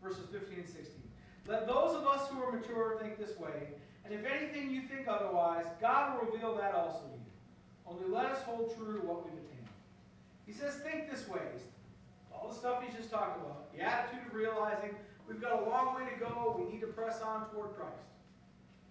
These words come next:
That's how maturing disciples think. And if somebody has a different attitude about it or thinks differently about it, like they've arrived, or they don't think that's good or whatever,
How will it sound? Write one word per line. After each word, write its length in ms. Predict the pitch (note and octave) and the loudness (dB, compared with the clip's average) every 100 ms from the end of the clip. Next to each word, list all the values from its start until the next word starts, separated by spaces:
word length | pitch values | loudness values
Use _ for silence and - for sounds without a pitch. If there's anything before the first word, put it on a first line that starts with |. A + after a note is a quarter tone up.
| - - | -20 -6
That's 240 | F#4 - B3 | 4 4 6
how 160 | B3 | 2
maturing 520 | A#3+ - A#3+ A#3 A#3 G#3+ | 2 0 -4 -4 -4 -6
disciples 520 | - - G3+ G3 F#3 - | -10 -2 0 0 -2 -6
think. 180 | - - - - - - - - - - - - - - | -8 -14 -16 -20 -20 -20 -20 -20 -20 -20 -20 -20 -16 -10
And 80 | |
if 60 | - | -6
somebody 380 | B3+ C4 C#4+ C#4 | 0 2 4 4
has 200 | C4+ C4+ | 2 0
a 40 | |
different 280 | C#4 C#4 C#4 | -2 -2 0
attitude 400 | C4+ C4+ C4+ C4 | 2 0 -6 -4
about 240 | C4+ C4+ | 2 2
it 60 | C#4 | 2
or 140 | A#3 | 0
thinks 180 | B3 A#3+ | -4 -6
differently 440 | A#3+ B3+ C4 A#3+ A#3 | -4 -4 -4 -4 0
about 300 | A#3 A#3+ - | 2 2 0
it, 160 | - - - - - - - - | -4 -8 -16 -20 -20 -20 -14 -6
like 220 | - - | -4 -2
they've 180 | E3+ E3+ | -4 -2
arrived, 500 | D#3+ E3 E3 - G#3+ - - C#3 | 2 4 6 4 0 -6 -12 -12
or 60 | |
they 80 | C#3+ | -6
don't 240 | D#3 F3+ F3 | -4 -4 -4
think 160 | F3+ | -6
that's 160 | F3+ F3+ | -6 -6
good 140 | G3 | -6
or 80 | E3 | -6
whatever, 400 | E3 - G#3+ | -4 -4 -4